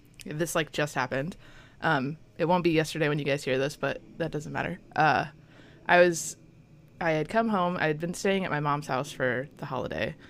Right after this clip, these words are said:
and I had to come by because my roommate's gone, so I had to, my other roommate was also gone, so I had to watch the dog for a little bit. And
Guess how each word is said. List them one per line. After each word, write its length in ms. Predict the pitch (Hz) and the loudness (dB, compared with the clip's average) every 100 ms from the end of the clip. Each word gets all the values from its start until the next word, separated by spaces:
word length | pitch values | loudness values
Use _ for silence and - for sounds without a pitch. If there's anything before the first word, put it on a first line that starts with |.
| - - - - | -20 -20 -14 -4
and 100 | 170 | 0
I 60 | |
had 100 | 156 | 2
to 60 | 160 | 0
come 180 | 180 165 | 0 2
by 200 | 156 139 | 4 2
because 220 | 147 - | 0 -6
my 60 | 143 | -4
roommate's 340 | 185 202 - | 0 0 0
gone, 300 | 180 170 170 | 0 0 -2
so 320 | - 156 143 - | -2 -2 -2 -2
I 60 | |
had 220 | 147 143 139 | -4 -6 -6
to, 340 | 147 131 147 - - - | -6 -4 -6 -12 -20 -12
my 120 | 165 - | -8 -6
other 180 | 156 | -4
roommate 180 | 156 147 | -4 -4
was 100 | 151 | -2
also 220 | 185 - | -2 -2
gone, 360 | 165 156 151 156 | 0 0 0 -2
so 100 | 160 | -4
I 20 | |
had 140 | 151 147 | -6 -4
to 80 | |
watch 260 | 147 123 - | -4 -4 -6
the 100 | 123 | -6
dog 320 | 120 131 151 | -2 -2 -4
for 100 | - | -2
a 60 | 180 | -2
little 160 | 185 190 | 0 -2
bit. 180 | 214 - - - - - - - - - - - - - - | -4 -8 -20 -20 -20 -20 -20 -20 -20 -20 -20 -20 -20 -20 -4
And 280 | 240 220 | 2 4